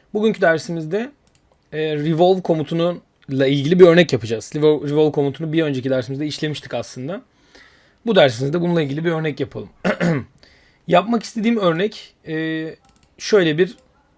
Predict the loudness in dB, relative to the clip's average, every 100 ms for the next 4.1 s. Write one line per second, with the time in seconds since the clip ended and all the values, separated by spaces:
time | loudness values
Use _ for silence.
0 | _ _ _ 2 4 4 2 0 _ _
1 | _ _ _ _ _ _ -8 2 6 6
2 | 4 0 2 2 4 6 6 6 2 2
3 | 2 0 0 0 2 2 2 2 0 -6